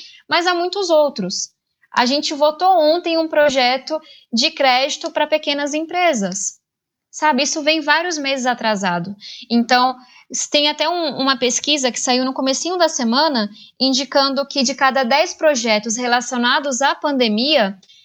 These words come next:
nove são de autoria do Congresso, sendo que o Executivo tem muito mais in-, muitos mais instrumentos. Quando a gente olha pra medidas provisórias, por exemplo, que s-, começam a valer na hora que são assinadas. Então,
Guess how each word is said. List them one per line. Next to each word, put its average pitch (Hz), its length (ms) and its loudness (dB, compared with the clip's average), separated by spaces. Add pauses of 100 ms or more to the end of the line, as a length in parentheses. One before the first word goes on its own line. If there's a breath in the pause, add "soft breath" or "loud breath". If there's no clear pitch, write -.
(100)
nove 302 440 4
são 294 220 -4
de 285 80 0
autoria 269 420 2
do 254 100 0
Congresso, 208 640 -2 (520 soft breath)
sendo 277 280 0
que 294 120 -2
o 294 40 6
Executivo 285 600 -2
tem 311 160 -2
muito 320 480 2
mais 285 260 0
in-, 277 180 -6
muitos 311 380 -2
mais 269 240 0
instrumentos. 220 840 -2 (280 loud breath)
Quando 277 160 0
a - 20 2
gente 269 160 -2
olha 269 140 2
pra 269 140 -2
medidas 262 360 0
provisórias, 247 640 0
por 262 140 -4
exemplo, 269 420 0
que 381 220 0
s-, 403 240 -8 (160)
começam 311 420 0
a 320 60 2
valer 302 320 2
na 285 200 2
hora 269 160 0
que 285 80 -8
são 269 160 -6
assinadas. 208 680 -4 (500 loud breath)
Então, 254 560 0